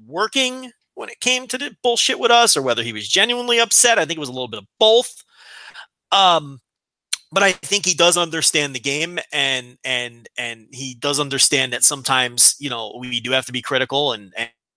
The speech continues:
and I, I, I don't think he's ever truly taken, buried the shit out of him sometimes. Some of the stuff, like, super personally,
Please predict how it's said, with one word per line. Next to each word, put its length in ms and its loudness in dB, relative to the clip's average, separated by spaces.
and 380 -10
I, 80 0
I, 280 2
I 80 2
don't 280 0
think 400 0
he's 240 2
ever 460 0
truly 420 0
taken, 400 0
buried 240 0
the 20 -6
shit 180 0
out 120 -2
of 40 -16
him 60 -20
sometimes. 560 -8
Some 220 6
of 60 -2
the 60 0
stuff, 300 2
like, 140 0
super 320 2
personally, 600 0